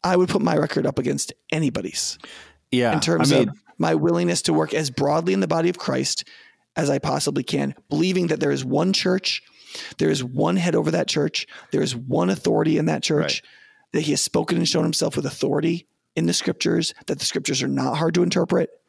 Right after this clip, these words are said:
Speaker 1: They're pretty straightforward in many ways. We have not yet believed all the stuff that's clear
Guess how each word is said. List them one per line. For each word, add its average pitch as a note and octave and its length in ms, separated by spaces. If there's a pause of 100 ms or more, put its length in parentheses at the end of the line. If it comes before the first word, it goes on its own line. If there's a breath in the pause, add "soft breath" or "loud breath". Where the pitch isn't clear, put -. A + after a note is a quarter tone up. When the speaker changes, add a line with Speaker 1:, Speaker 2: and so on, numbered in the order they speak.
(240)
Speaker 1:
They're C#3+ 120
pretty C#3+ 260
straightforward F3 640 (360 loud breath)
in D3 280
many D3+ 260
ways. E3 520 (340 loud breath)
We E3 100
have - 120
not F3 300
yet F3+ 240
believed D3+ 400
all D3 180
the D3 80
stuff - 200
that's C#3+ 220
clear - 420